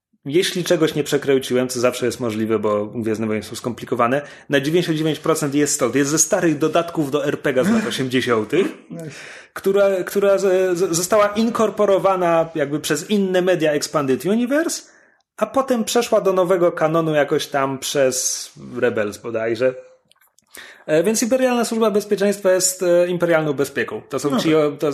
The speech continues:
Speaker 1: to jest
Speaker 2: Jak
Speaker 1: ten,
Speaker 2: sama nazwa wskazuje.
Speaker 1: e, oni, oni szukają zdrajców, szpiegów rebelianckich
Speaker 2: Mhm.
Speaker 1: i, i tak dalej. No i oczywi-, oczywiście jak to każda bezpieka w totalitaryzmie, wszyscy się ich strasznie boją.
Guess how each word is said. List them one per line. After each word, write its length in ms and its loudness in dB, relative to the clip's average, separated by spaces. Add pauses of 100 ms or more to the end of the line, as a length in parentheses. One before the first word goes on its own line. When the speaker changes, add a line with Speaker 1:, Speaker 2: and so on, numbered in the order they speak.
(100)
Speaker 1:
to 160 -2
jest 200 -2
Speaker 2:
Jak 80 -2
Speaker 1:
ten, 80 0
Speaker 2:
sama 120 2
nazwa 200 -2
wskazuje. 400 -10
Speaker 1:
e, 360 2
oni, 300 2
oni 260 0
szukają 720 2
zdrajców, 760 0
szpiegów 600 -2
rebelianckich 840 -2
Speaker 2:
Mhm. 180 -10
Speaker 1:
i, 140 -8
i 40 -10
tak 200 -8
dalej. 280 2
No 140 2
i 80 4
oczywi-, 380 -6
oczywiście 720 0 (640)
jak 320 2
to 140 0
każda 380 2
bezpieka 500 0
w 60 -14
totalitaryzmie, 880 0
wszyscy 340 -2
się 120 -2
ich 160 -2
strasznie 360 -4
boją. 280 -10